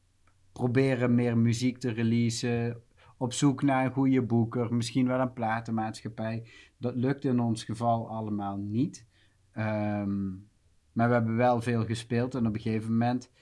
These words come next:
eh, als het succes een beetje opdroogt, dan, eh, ja, en, en je bent al een aantal jaren onderweg, dan komt toch een moment dat je met z'n allen afvraagt: van, "Wat doen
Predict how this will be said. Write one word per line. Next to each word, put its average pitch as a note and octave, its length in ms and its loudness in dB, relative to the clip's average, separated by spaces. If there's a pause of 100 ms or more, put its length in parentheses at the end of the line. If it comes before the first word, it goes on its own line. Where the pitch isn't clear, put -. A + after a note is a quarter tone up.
(360)
eh, - 260 -10
als A2+ 140 -4
het A#2 180 -10
succes C3+ 600 -2
een A2+ 160 -2
beetje A2 560 -2 (960)
opdroogt, A2+ 960 -2 (640)
dan, A2+ 420 -2
eh, A2 200 -4 (1800)
ja, G#2 260 -2
en, A2 140 -2
en A#2 160 0
je A#2 80 2
bent B2+ 220 0
al B2 80 0
een A#2 100 0
aantal A#2 240 0
jaren A2 340 -2
onderweg, A2 380 -4
dan A#2 160 -8
komt A#2+ 260 0
toch B2 180 -2
een A#2 80 2
moment A2 360 0
dat G#2+ 160 -8
je A2+ 80 -4
met A2 200 -2
z'n A#2+ 80 -6
allen A2 280 -4
afvraagt: G#2+ 560 -4
van, A2 140 -4
"Wat A2 160 -4
doen B2+ 140 0